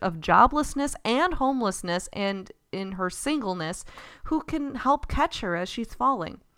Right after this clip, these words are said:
Well, did we mention that Toby is back in town? And his offers to help Pippin with her maid of honor duties turn into nights out and kisses and more if she would let it. I have been a Lauren Morrill fan for years,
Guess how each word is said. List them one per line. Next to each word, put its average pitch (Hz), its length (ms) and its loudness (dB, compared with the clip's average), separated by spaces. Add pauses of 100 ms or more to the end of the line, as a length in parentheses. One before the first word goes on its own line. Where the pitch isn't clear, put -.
(500)
Well, 254 180 4
did 226 220 0
we 277 100 4
mention 269 440 0
that 440 180 2
Toby 349 520 8
is 359 200 0
back 302 280 6
in 302 140 -2
town? 262 460 2
And 208 180 2
his 262 300 4
offers 180 460 6
to 175 100 -4
help - 360 0
Pippin 190 360 0
with 165 140 -6
her 175 120 -4
maid 175 240 -2
of 240 140 -2
honor 196 300 0
duties 160 440 -6
turn 196 260 -6
into 185 280 -6
nights 170 480 -6
out 180 360 2
and 160 200 -8
kisses 190 560 -2
and 175 380 -2 (100)
more 190 420 0
if - 180 -2
she - 180 -6
would 151 180 -6
let 170 180 2
it. 160 260 -4 (840)
I 233 100 10
have 285 220 0
been 240 160 -4
a 208 100 -4
Lauren 180 380 -4
Morrill 151 320 -2
fan 160 380 -6
for 170 420 -6
years, 165 680 -8